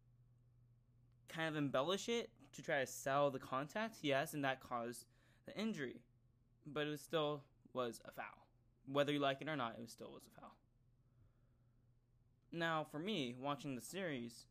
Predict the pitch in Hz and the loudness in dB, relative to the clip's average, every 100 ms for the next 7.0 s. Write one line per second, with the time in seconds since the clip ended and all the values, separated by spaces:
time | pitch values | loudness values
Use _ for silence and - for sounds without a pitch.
0 | - - 160 139 185 143 123 - - _ | -18 -4 -4 0 2 2 0 -4 -16 _
1 | _ _ - _ 175 - - - - 170 | _ _ -20 _ -2 -2 -4 -8 -6 -4
2 | - 214 190 147 147 147 - - 139 127 | 2 4 4 4 4 4 0 -4 0 4
3 | 120 120 - - _ 139 123 127 120 - | 4 4 0 -18 _ -2 4 4 4 0
4 | - - - - 113 - 143 190 185 117 | -16 -20 -14 -10 -8 0 4 4 4 0
5 | - - - - - - - _ - _ | -6 -14 -16 -16 -20 -20 -20 _ -20 _
6 | - 123 120 131 131 117 120 135 135 139 | -4 -2 -2 -4 -4 -4 -6 -6 -6 -10